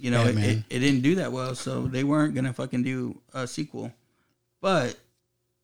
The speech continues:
Speaker 1: you know, it did make them money. You know, they spent six million and got sixteen million out of it. And they made some money somewhere.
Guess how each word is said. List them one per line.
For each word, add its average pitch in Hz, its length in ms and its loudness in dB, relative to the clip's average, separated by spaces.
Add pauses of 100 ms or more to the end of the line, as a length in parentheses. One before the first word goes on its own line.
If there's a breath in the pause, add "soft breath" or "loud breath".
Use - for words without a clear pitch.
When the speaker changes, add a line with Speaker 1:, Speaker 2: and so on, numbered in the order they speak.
(120)
Speaker 1:
you 135 120 -6
know, 123 200 0
it 143 160 -2
did 170 180 0
make 165 300 -4
them 139 180 2
money. 160 220 0
You 131 180 -2
know, 135 300 -2
they 139 180 -2
spent 185 320 -4
six - 320 -4
million 185 420 -2 (360 soft breath)
and 131 100 -8
got 156 220 -2
sixteen 165 500 0
million 165 320 2
out 165 160 -2
of 151 80 -4
it. 131 160 -6
And 131 240 -2
they 127 140 -2
made 165 280 0
some 165 300 0
money 147 240 2
somewhere. 127 540 -4